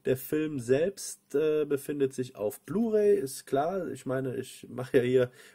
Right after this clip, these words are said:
Blu-ray-Rezensionen. Ähm, ja, und ist daher auch nur auf Blu-ray-Abspielgeräten, äh, ist nur für Blu-ray-Abspielgeräte geeignet. Also diese Blu-ray ist schon so alt, also fast acht Jahre,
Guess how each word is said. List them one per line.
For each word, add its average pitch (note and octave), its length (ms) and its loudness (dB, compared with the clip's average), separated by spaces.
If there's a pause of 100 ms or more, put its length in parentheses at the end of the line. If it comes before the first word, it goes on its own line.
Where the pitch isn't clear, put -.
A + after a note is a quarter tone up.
(100)
Blu-ray-Rezensionen. A#2+ 1000 -6 (460)
Ähm, C3 640 4 (800)
ja, A#2+ 300 0
und A3+ 280 10
ist - 240 6
daher C3+ 340 6
auch D#3 200 2
nur D3 320 4
auf C#3 260 4
Blu-ray-Abspielgeräten, G#2+ 2250 0 (520)
äh, F2+ 360 -4
ist - 260 -12
nur A#2+ 200 0
für G2+ 180 2
Blu-ray-Abspielgeräte G#2 1000 -6
geeignet. - 520 -14 (240)
Also G#2+ 240 -4
diese G#2+ 460 0
Blu-ray G#2+ 340 0
ist F#2+ 180 -8
schon G2 280 -6
so A#2 240 -6
alt, G2+ 400 -6 (340)
also G2 180 -8
fast - 340 -6
acht - 200 -12
Jahre, G2 400 -4